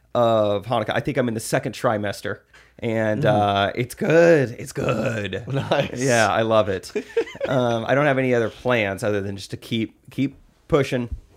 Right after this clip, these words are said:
Speaker 2: Right.
Speaker 1: Gosh, sorry,
Speaker 2: Keep pushing,
Speaker 1: Jewish
Speaker 2: yeah.
Speaker 1: people. I don't know anything about Hanukkah.
Speaker 2: I s-,
Speaker 1: I can't
Speaker 2: yeah,
Speaker 1: even fake
Speaker 2: you're
Speaker 1: it.
Speaker 2: getting there.
Speaker 1: I'm
Speaker 2: Starting to
Speaker 1: sorry.
Speaker 2: see the head.
Speaker 1: Uh, <laughs> we're gonna get it.
Speaker 2: We're gonna
Speaker 1: Push.
Speaker 2: get it. Push, push, push. Um, are
Speaker 1: Any other
Speaker 2: you
Speaker 1: holidays you wanna ask me about?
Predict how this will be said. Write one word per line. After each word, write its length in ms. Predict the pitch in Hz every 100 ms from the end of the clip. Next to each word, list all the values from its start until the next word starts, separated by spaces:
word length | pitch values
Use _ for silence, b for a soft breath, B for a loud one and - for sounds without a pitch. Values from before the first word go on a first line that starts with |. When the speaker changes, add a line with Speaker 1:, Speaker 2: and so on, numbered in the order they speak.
| -
Speaker 2:
Right. 300 | 107 92 87
Speaker 1:
Gosh, 360 | 113 104 - -
sorry, 460 | - 113 92 92
Speaker 2:
Keep 160 | 107 104
pushing, 380 | - 135 143 107
Speaker 1:
Jewish 260 | 117 135
Speaker 2:
yeah. 60 | 110
Speaker 1:
people. 260 | 113 104 104
I 120 | 120
don't 100 | 107
know 80 | 98
anything 200 | 98 92
about 120 | 95
Hanukkah. 160 | 113 98
Speaker 2:
I 40 |
s-, 40 | 101
Speaker 1:
I 120 | 104
can't 160 | - 113
Speaker 2:
yeah, 100 | 127
Speaker 1:
even 120 | -
fake 240 | - 98
Speaker 2:
you're 100 | 104
Speaker 1:
it. 40 | 98
Speaker 2:
getting 180 | 120 123
there. 160 | 131
Speaker 1:
I'm 80 | 165
Speaker 2:
Starting 300 | 139 131 131
to 60 | 104
Speaker 1:
sorry. 200 | 95 104
Speaker 2:
see 200 | - 135
the 100 | 135
head. 260 | 160 165 110 B B B -
Speaker 1:
Uh, 220 | 131 -
<laughs> 840 | - - - 262 - 208 - - 139
we're 140 | 120 131
gonna 160 | 214
get 160 | 254 262
it. 160 | 247 - -
Speaker 2:
We're 80 | 240
gonna 120 | 262
Speaker 1:
Push. 80 | 160
Speaker 2:
get 120 | 156
it. 120 | 135 - -
Push, 420 | 123 143 147 -
push, 240 | 117 -
push. 280 | 92 82 - b b b b b
Um, 560 | 92 95 92 95 95 -
are 60 |
Speaker 1:
Any 160 | 135 127
other 180 | 120 135
Speaker 2:
you 40 |
Speaker 1:
holidays 340 | 143 143 147 147
you 40 |
wanna 100 | 151
ask 140 | 160 185
me 40 |
about? 280 | 175 180 -